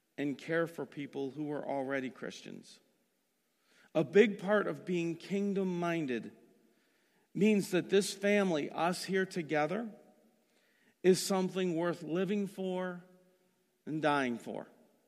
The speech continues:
This family, this church, each other is a big deal. The early Christians were all in with each other.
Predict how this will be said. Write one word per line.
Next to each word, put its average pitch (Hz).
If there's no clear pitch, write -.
This -
family, 190
this 156
church, -
each 160
other 151
is 156
a 123
big 165
deal. 113
The 190
early 226
Christians 180
were 165
all 156
in 147
with 120
each 110
other. -